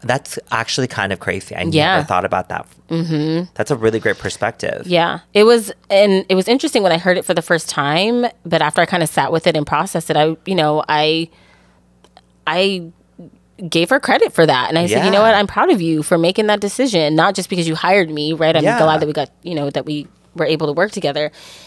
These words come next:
Speaker 2: At the same time, I was just really proud that she made that decision and realized that her time and, or their time, right, was more
Speaker 1: Yeah.
Speaker 2: valuable, and they wanted to spend it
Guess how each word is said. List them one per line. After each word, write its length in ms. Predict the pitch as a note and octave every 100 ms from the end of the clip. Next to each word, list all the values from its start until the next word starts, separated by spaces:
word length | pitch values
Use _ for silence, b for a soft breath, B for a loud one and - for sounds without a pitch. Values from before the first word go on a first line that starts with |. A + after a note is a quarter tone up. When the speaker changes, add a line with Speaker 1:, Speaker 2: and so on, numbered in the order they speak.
| B
Speaker 2:
At 160 | E3 D#3+
the 100 | E3+
same 400 | - F3 D#3+ D#3
time, 440 | D3 E3+ F#3+ F3+ D3+
I 80 |
was 100 | D3
just 180 | D#3+ -
really 140 | D#3+ D#3
proud 320 | - G#3+ G3+
that 120 | -
she 140 | -
made 200 | D#3+ E3
that 140 | D#3+ D3
decision 440 | D#3 - G3+ F3+
and 120 | D3+
realized 320 | D#3 F#3+ D#3+ D#3
that 120 | C3+
her 140 | D#3+
time 500 | D3+ D#3+ D3+ D3+ D3+ D3
and, 120 | E3
or 140 | F3 D#3+
their 200 | D#3+ E3+
time, 380 | - D#3 C#3+ D3
right, 140 | D3
was 100 | D#3
more 80 | G#3
Speaker 1:
Yeah. 120 | F#3
Speaker 2:
valuable, 300 | D#3 F#3+ F3+
and 100 | E3+
they 40 |
wanted 260 | D#3 D#3 F3
to 80 | F#3
spend 360 | - F3 F3 F3+
it 200 | F3